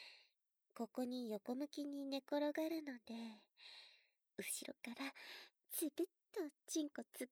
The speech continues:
込んでください。あ、い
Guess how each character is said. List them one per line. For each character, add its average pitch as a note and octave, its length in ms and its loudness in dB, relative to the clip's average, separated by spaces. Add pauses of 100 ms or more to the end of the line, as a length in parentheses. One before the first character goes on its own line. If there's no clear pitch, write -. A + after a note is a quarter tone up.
込 D#4+ 120 6
ん A4+ 60 2
で A#4+ 100 0
く - 120 -4
だ F4 100 -2
さ - 160 -2
い。 - 20 4 (4000)
あ、 - 60 2 (920)
い A#4+ 60 2